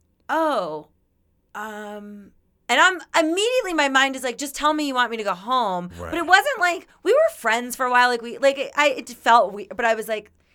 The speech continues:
Speaker 1: "This is a setup," but he is an actor, and he is really selling this. And he's like, "You don't have to leave. You can spend as much time at my house as you want. I'm getting a flight out right now. I've just called a car service." This is before Uber. And I'm like, "Uh-huh, uh-huh.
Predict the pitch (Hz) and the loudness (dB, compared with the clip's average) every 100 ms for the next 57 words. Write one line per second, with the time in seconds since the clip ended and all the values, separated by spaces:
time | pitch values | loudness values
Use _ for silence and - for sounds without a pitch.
0 | _ - 311 370 226 - 220 190 - 180 | _ -14 -12 -10 -12 -4 -4 -4 -8 -14
1 | 285 440 - 196 226 262 185 180 226 262 | -6 -4 -6 -6 -6 -6 -14 -14 -12 -12
2 | - 165 165 175 165 165 - _ _ - | -12 -18 -10 -8 -6 -8 -12 _ _ -10
3 | - 190 165 165 165 185 175 180 - _ | -2 -2 -2 -12 -16 -14 -12 -12 -14 _
4 | _ 180 254 302 302 269 240 214 202 190 | _ -10 -6 -2 0 -2 -4 -8 -10 -12
5 | 208 233 226 214 208 226 208 202 190 185 | -6 -6 -4 -6 -6 -6 -4 -4 -4 -4
6 | 180 185 175 175 - 202 202 202 202 196 | -8 -8 -6 -6 -6 -6 -6 -6 -8 -6
7 | 185 175 175 180 170 180 170 165 170 - | -4 -2 -2 -4 -6 -4 -2 -2 -6 -18
8 | - 180 185 180 185 180 185 175 175 160 | -8 -2 0 -2 -8 -8 -6 -6 -6 -6
9 | 170 214 208 165 160 151 160 160 147 147 | -6 -8 -10 -12 -14 -14 -12 -10 -10 -12
10 | _ _ _ _ _ _ - 214 220 208 | _ _ _ _ _ _ -16 -10 -8 -6
11 | 185 175 _ _ _ _ - 202 185 165 | -6 -8 _ _ _ _ -10 -8 -6 -8
12 | 156 - 175 | -8 -10 -14